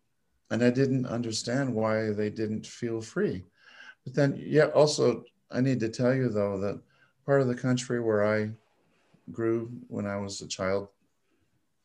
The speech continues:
uh, that was central. Uh, well, I can tell people, I was born and raised in Nebraska. Very few Black people. I, actually, I didn't see a Black person or meet one until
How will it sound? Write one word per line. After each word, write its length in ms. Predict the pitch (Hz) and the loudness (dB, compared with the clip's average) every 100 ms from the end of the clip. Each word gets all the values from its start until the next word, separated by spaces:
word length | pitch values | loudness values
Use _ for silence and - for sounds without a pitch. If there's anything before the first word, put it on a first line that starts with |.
| _ _ - | _ _ -14
uh, 280 | 95 95 | -8 -6
that 160 | 101 104 | -4 -4
was 300 | - 101 - - - | -4 -6 -10 -10 -8
central. 680 | - 101 101 101 98 104 - _ _ _ _ _ _ _ _ _ _ _ - | -4 -4 -4 -4 -4 -6 -16 _ _ _ _ _ _ _ _ _ _ _ -10
Uh, 300 | 98 95 92 - | -6 -6 -6 -8
well, 440 | - 101 92 98 - | -4 0 0 -4 -10
I 40 | - | -10
can 160 | 101 | -8
tell 260 | 101 90 87 | -2 0 0
people, 260 | 82 82 80 | -4 -4 -4
I 60 | |
was 160 | 87 90 | -2 -4
born 500 | 95 98 90 90 90 _ _ _ | -2 0 0 -4 -10 _ _ _
and 140 | - 98 | -8 -4
raised 300 | 92 92 - | -2 -4 -4
in 140 | 85 | -4
Nebraska. 680 | 85 87 90 92 - 87 - - _ _ _ _ _ _ _ _ _ _ - | -4 -4 -4 -4 -8 -10 -12 -16 _ _ _ _ _ _ _ _ _ _ -4
Very 320 | 104 127 131 | 4 6 6
few 200 | 120 120 | 2 0
Black 260 | 104 90 - | 2 0 -2
people. 420 | 87 - - - _ _ _ _ | -8 -10 -14 -16 _ _ _ _
I, 160 | 90 98 - | 0 0 0
actually, 340 | - 147 - 104 | 0 2 2 4
I 140 | 127 | 4
didn't 240 | 190 113 110 | 4 2 0
see 240 | - 139 | -2 0
a 60 | 123 | 0
Black 340 | 104 95 - | 2 0 -2
person 560 | 104 101 - 104 104 107 - | -6 -6 -6 -6 -6 -8 -8
or 120 | 107 | -4
meet 260 | 113 156 143 | 0 0 0
one 260 | 104 101 | -2 -2
until 720 | 98 101 127 131 117 110 110 | -4 -6 -2 2 2 0 -6